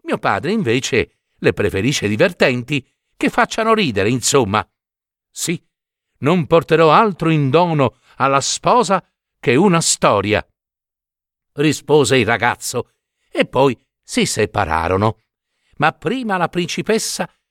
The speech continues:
gli donò una sciabola intarsiata di monete d'oro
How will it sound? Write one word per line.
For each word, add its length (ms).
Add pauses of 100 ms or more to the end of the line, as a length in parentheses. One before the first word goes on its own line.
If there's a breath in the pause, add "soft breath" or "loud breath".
(140)
gli 200
donò 300
una 200
sciabola 680 (460)
intarsiata 1080 (200)
di 200
monete 520
d'oro 500